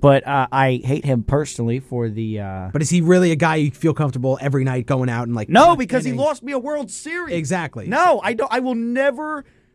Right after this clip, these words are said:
Speaker 1: enjoy an Alvarado, uh, pitching event again,
Speaker 2: Yeah.
Speaker 1: ever.
Speaker 2: It's the seventh inning, and you see Jose Alvarado trotting
Speaker 1: It
Speaker 2: out of the bullpen.
Speaker 1: ruins, it, it,
Speaker 2: It's just like,
Speaker 1: it
Speaker 2: do you
Speaker 1: will
Speaker 2: really
Speaker 1: ru-,
Speaker 2: feel comfortable?
Speaker 1: No, it,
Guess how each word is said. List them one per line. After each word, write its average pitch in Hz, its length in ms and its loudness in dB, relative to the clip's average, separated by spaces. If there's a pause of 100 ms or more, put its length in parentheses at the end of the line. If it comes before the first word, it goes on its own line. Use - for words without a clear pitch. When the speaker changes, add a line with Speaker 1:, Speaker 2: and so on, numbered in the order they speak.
Speaker 1:
enjoy 226 640 0
an 196 140 -6
Alvarado, 185 1000 0
uh, 143 340 -4
pitching 165 420 -4
event 131 320 -4
again, 120 380 -4
Speaker 2:
Yeah. 202 80 4
Speaker 1:
ever. 156 280 -2
Speaker 2:
It's 170 160 -8
the 185 100 -8
seventh 196 320 -4
inning, 180 240 -2
and 151 100 -4
you 139 40 -4
see 175 180 -4
Jose 156 260 -2
Alvarado 143 500 0
trotting 156 320 -2
Speaker 1:
It - 20 2
Speaker 2:
out 113 100 -4
of 107 60 -6
the - 40 -2
bullpen. 214 160 2
Speaker 1:
ruins, 320 460 8
it, 254 200 -4
it, - 60 -4
Speaker 2:
It's - 220 -2
just 190 220 -4
like, 185 300 -2
Speaker 1:
it 226 80 4
Speaker 2:
do 269 40 2
you 254 80 2
Speaker 1:
will 240 60 2
Speaker 2:
really 226 200 4
Speaker 1:
ru-, - 60 0
Speaker 2:
feel 214 140 0
comfortable? 185 500 -6
Speaker 1:
No, 240 180 -2
it, 190 180 -12